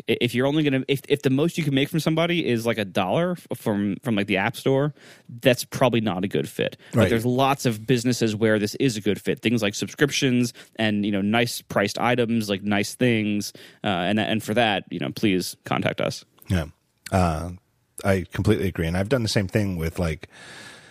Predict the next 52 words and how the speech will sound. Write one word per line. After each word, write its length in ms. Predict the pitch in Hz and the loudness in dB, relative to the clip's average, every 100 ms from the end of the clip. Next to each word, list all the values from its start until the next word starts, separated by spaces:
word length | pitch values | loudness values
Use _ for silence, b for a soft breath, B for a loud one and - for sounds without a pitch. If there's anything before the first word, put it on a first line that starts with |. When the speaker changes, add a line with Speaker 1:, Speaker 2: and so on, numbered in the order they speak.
| B | B
Speaker 2:
two 140 | - 101 | 2 4
or 80 | 85 | 6
three 180 | 92 | 2
dollar 340 | 85 82 76 76 | 2 2 0 -4
apps. 360 | - 73 - - | -4 -4 -4 2
There's 180 | 110 | 4
somebody 260 | - 208 214 | 4 4 2
who 40 | 120 | 2
just 240 | 120 - | 0 0
came 200 | - 120 | 0 2
out 160 | 107 92 | 2 0
with 160 | 90 | 0
a, 160 | 90 85 | 0 -2
they 160 | - | -2
have 100 | 90 | -2
a, 240 | 87 82 85 - | 0 -2 -4 -8
it's 140 | - | -8
a 40 | - | -4
pretty 260 | - 214 | 0 0
cool 440 | - 120 104 90 - _ - _ | 0 0 0 -2 -12 _ -20 _
puzzle 300 | - 131 120 | -2 2 2
game. 420 | 80 78 73 85 - _ | 2 -2 -4 -8 -12 _
Uh, 340 | - 90 78 73 | -4 -2 0 -2
I 80 | 101 | 0
don't 160 | 160 | 2
even 160 | 143 85 | 0 0
play 280 | - 113 92 | 0 2 2
games 340 | 85 85 80 | -2 -4 -2
on 80 | - | -4
my 80 | 80 | -6
phone, 240 | - 78 | -6 -4
but 100 | 73 | -2
I 80 | 82 | -4
kinda, 460 | 87 123 110 101 82 | -2 -2 -2 -2 -4
it, 140 | 87 85 | -6 -2
this 180 | 113 | -2
one 120 | - 101 | 0 0
sucked 260 | 107 - | -2 -2
me 80 | 92 | -2
in 140 | 92 | -2
for 120 | 90 80 | -2 -4
at 60 | 73 | -2
least 180 | 87 | -4
twenty 200 | - 92 | -2 0
minutes. 360 | 80 87 76 - B B B B B B | 0 0 -2 -8 B B B B B B
Um, 460 | 113 92 80 71 - _ _ _ _ _ - - | 0 2 0 -6 -12 _ _ _ _ _ -14 -2
but 180 | 120 | 0
at 120 | 113 - - - | 0 -4 -8 -2
three 200 | 123 143 | 0 2
bucks 300 | 160 151 - | 0 0 -2
a 60 | |
pop, 480 | 104 - 139 170 - | -2 0 0 -2 -6